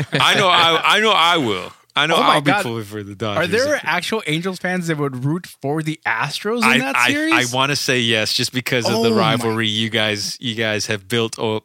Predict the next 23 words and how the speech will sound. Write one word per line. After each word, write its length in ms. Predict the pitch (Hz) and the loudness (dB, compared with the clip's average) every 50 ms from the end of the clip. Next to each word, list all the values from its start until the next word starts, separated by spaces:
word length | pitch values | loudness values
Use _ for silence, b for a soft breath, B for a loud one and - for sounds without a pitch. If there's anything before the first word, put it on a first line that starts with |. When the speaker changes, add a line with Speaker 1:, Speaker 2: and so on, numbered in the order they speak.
| _ - | _ -4
Speaker 2:
up 260 | 117 107 107 104 - 107 | -4 -4 -4 -4 -4 -6
over 260 | 104 101 98 107 104 | -6 -6 -6 -8 -6
the 140 | 101 107 104 | -6 -6 -6
last 500 | 101 101 98 98 98 95 - - - - B B B B B B B B B B | -6 -6 -4 -4 -4 -6 -6 -8 -10 -14 B B B B B B B B B B
decade 460 | - 123 120 107 - - 104 101 101 104 | -2 0 0 0 0 -2 -2 -2 -2 -4
or 100 | 101 98 | -4 -4
so. 540 | - - 110 104 98 95 98 101 101 - - | -4 -4 -4 -4 -4 -4 -6 -6 -6 -6 -4
Um, 320 | - 104 104 104 107 110 - | -2 -2 -2 -2 -2 0 0
I 80 | 160 | 2
mean, 140 | - 185 180 | 2 4 2
Speaker 1:
Hmm. 60 | 147 131 | 2 2
Speaker 2:
come 120 | 120 185 | 2 2
on. 160 | 160 123 113 | 2 2 2
It's 200 | 127 151 143 - | 0 -2 -2 0
like, 300 | 185 165 151 - - - B B B B B B B B B | 0 0 0 -2 -6 -12 B B B B B B B B B
it's 140 | 151 - | -2 0
like 160 | 170 160 147 - | 0 0 0 2
asking 420 | 143 139 147 160 - 143 139 135 | 2 2 2 0 -2 -4 -4 -2
if, 160 | 139 135 - _ - | -2 -2 -4 _ -6
if 180 | 127 139 123 - _ - 117 113 | -4 -4 -4 -4 _ -20 -10 -4
Galaxy 520 | 107 120 107 117 131 135 131 - - 110 | 0 0 2 2 0 0 -2 -4 -6 -6
fans 440 | 104 - 120 110 107 104 101 92 92 | -4 -2 -2 -2 -2 -4 -6 -8 -10
would, 260 | 101 110 110 101 104 | -8 -8 -8 -10 -12